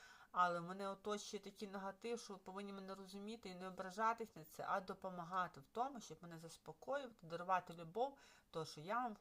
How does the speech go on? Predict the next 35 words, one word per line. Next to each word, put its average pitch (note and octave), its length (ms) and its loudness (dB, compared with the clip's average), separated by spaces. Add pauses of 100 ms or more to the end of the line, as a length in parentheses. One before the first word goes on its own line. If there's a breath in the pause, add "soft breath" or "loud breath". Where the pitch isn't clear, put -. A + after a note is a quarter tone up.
хочу E3+ 240 -4
тільки - 300 -12
гарного, G3 480 10
світлого E3 560 -6
майбутнього. E3 760 -6 (500 loud breath)
Я F3 100 0
не F3+ 100 -2
знаю, F3 340 2
куди E3+ 280 -4
нас E3 280 0
приведе E3 480 0
наш D#3 380 -2 (180)
Господь, B3+ 560 0 (340 loud breath)
до F#3 80 -8
якого F#3+ 280 0
ми G3 180 -2
всі G3 260 -6
молимося, F3+ 580 -2
які - 260 -12
мої E3 240 -4
однодумці, D#3+ 760 -8 (220 loud breath)
але D#3 260 2
надіюсь, D#3+ 560 -4
що - 220 -10
поганого F#3 720 0 (260 loud breath)
і D3+ 100 -6
злого C#3 400 -4
він D3 380 -8
не D3 60 -6
побажає D3 600 -2
нам, A3 320 -2
тобто C#3+ 300 -8
проколоти D#3 560 -2
нас, C3+ 160 -8 (100)
м, C3+ 380 -12